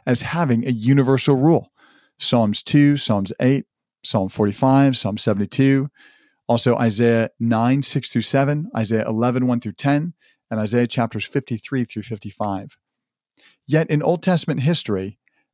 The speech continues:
this was never realized, the Davidic son having a universal rule. As previous covenant mediators disobeyed, so the Davidic kings. But the hope of salvation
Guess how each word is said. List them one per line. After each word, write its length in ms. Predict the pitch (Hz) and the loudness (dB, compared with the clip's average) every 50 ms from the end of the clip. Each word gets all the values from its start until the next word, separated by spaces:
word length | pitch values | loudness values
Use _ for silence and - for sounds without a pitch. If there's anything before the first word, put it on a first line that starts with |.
| _ - | _ -6
this 340 | 110 117 151 156 - - - | 0 0 0 0 0 0 0
was 200 | 165 160 139 123 | 0 0 2 2
never 440 | 123 120 113 110 120 120 120 139 143 _ _ _ _ - | 2 2 2 2 2 0 0 -2 -6 _ _ _ _ -8
realized, 760 | 110 107 110 139 185 190 147 98 87 90 160 - - - - _ _ _ _ _ _ _ _ _ - | -6 0 2 2 2 2 2 -2 -4 -6 -10 -10 -12 -12 -14 _ _ _ _ _ _ _ _ _ -6
the 140 | 117 120 | -2 -2
Davidic 360 | 110 113 113 139 143 131 117 - | 0 2 2 2 2 0 0 -4
son 280 | - - 147 135 110 | -2 0 2 2 2
having 320 | 107 95 110 117 110 101 110 | 0 0 -2 -2 0 0 0
a 40 | |
universal 560 | 110 107 113 127 120 107 120 117 113 - 123 113 | 2 4 2 2 2 2 0 0 0 0 -2 0
rule. 400 | 104 110 127 139 - - _ _ _ _ _ _ _ _ _ _ _ _ _ _ - - - _ _ - | 0 0 0 0 -2 -4 _ _ _ _ _ _ _ _ _ _ _ _ _ _ -20 -20 -20 _ _ -2
As 160 | 135 123 - | -2 -2 -2
previous 420 | - - - 202 202 240 208 - | -4 -4 -4 -2 0 -2 -2 -4
covenant 420 | - - - 175 151 156 156 135 - | -4 -6 -4 -2 -2 0 -2 0 0
mediators 480 | 143 143 139 139 135 127 131 131 117 | 0 0 2 2 2 2 2 2 0
disobeyed, 680 | - 127 127 - 143 123 113 135 135 113 95 92 - - _ _ _ _ _ _ - | 0 -2 0 0 0 2 2 2 0 0 -2 -4 -8 -12 _ _ _ _ _ _ -10
so 540 | - - - - 156 151 160 175 190 208 - _ _ - | -6 -4 0 2 2 2 2 0 0 -4 -8 _ _ -14
the 200 | - 123 127 127 | -6 -2 0 2
Davidic 340 | 120 120 110 127 131 139 - | 2 2 2 2 0 0 -2
kings. 460 | - 185 175 123 87 - - - - _ _ _ _ _ _ _ _ _ _ _ - | -2 0 0 0 -2 -4 -8 -10 -12 _ _ _ _ _ _ _ _ _ _ _ -4
But 100 | - 107 | -4 -2
the 100 | 101 110 | 0 0
hope 220 | 101 127 147 147 | 2 2 2 2
of 120 | 160 143 - | 0 -2 -2
salvation 720 | - 160 147 135 117 131 143 165 - - 107 95 92 - | 0 0 2 2 2 2 0 0 0 -4 -6 -6 -8 -12